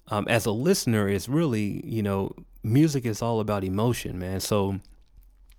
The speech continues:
you know, if sonically it sounds like something, like, there, there's something about different chords that it, it really makes you feel a certain type of way, even if you don't realize it.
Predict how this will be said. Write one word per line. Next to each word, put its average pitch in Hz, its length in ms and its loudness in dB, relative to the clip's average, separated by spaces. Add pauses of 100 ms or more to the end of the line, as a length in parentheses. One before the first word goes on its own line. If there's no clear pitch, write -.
(320)
you 123 140 0
know, 110 220 4
if 113 160 0
sonically 139 540 0
it 95 120 0
sounds 123 500 0
like 113 320 -2
something, 123 420 0
like, 107 180 0
there, 127 240 -2
there's 127 220 -2
something 147 300 2
about 110 380 0 (560)
different 117 340 0
chords 113 540 2
that 98 340 -4
it, - 240 -4
it 113 160 -2
really 123 240 2
makes 110 280 0
you 110 60 2
feel 101 300 0
a 104 60 2
certain 104 260 0
type 113 240 -2
of 101 60 0
way, 113 140 2
even 110 360 0
if 107 160 -2
you 110 80 2
don't 101 260 0
realize 113 480 -2
it. 90 160 -6